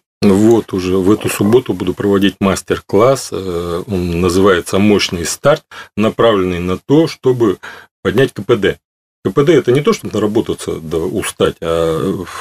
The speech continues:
коэффициент полезного действия именно, чтобы действия были эффективны. Всё это сказывается на мотивации. Мы будем работать, э, с тем,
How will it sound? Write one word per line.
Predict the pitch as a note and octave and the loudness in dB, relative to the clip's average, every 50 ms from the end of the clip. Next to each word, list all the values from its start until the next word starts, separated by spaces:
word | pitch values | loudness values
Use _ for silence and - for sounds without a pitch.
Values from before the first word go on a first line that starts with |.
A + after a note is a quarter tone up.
| - - _ - | -16 -16 _ -8
коэффициент | G2 - - - D3 C#3 A#2 | -8 -6 -2 0 0 0 0
полезного | - G#2 G#2+ G2+ F#2+ F#2+ | 2 0 2 2 2 0
действия | G2 G#2+ D#3 D3+ - - F#2 - | 2 2 0 0 0 0 0 0
именно, | A2 A2 B2+ B2+ A#2+ A#2+ A2+ A2 G#2 - - - - - | 2 2 2 4 4 2 2 0 -2 -4 -10 -16 -16 -16
чтобы | - - - A#2+ G#2 G#2 G#2 G2 - - - - _ _ | -12 -4 -2 0 2 4 2 2 2 -2 -8 -16 _ _
действия | - F#2+ A#2 C3+ B2+ - - - | -4 0 0 0 0 0 -2 -4
были | - F2 F2+ D#2 D#2+ - G2+ | -2 -2 -2 -2 -2 -4 -6
эффективны. | - - - - - - E2 D2+ D2+ - - _ _ _ _ _ _ _ _ _ - | -4 -4 -6 -4 -2 -2 -2 -2 -4 -10 -14 _ _ _ _ _ _ _ _ _ -14
Всё | - - - D3 | -4 2 2 2
это | D#3 - A#2+ G2+ | 4 4 2 0
сказывается | - - - C3 A2 A2 G2 - A2 G2 | 0 0 0 2 2 2 0 0 0 0
на | G2+ G2+ G#2+ B2 A#2+ | 2 2 2 2 2
мотивации. | A#2+ G#2+ G#2 G2 - A2 G2+ G2+ E2+ - - - D#2+ | 2 0 0 2 2 2 2 2 2 0 -2 -6 -8
Мы | D2+ E2 F2 F#2 | -8 -6 -6 -6
будем | F2+ G2+ G2 F#2 F2+ F2 | -6 -4 -2 0 0 0
работать, | F2 F2+ F2 F#2 G#2 F#2+ - F#2+ E2+ - - | 0 0 0 2 0 0 2 0 -2 -2 -2
э, | F#2 F#2 F#2+ | -4 -4 -4
с | - | -4
тем, | - - C3+ D3 D3 C3 | 0 0 2 2 2 -2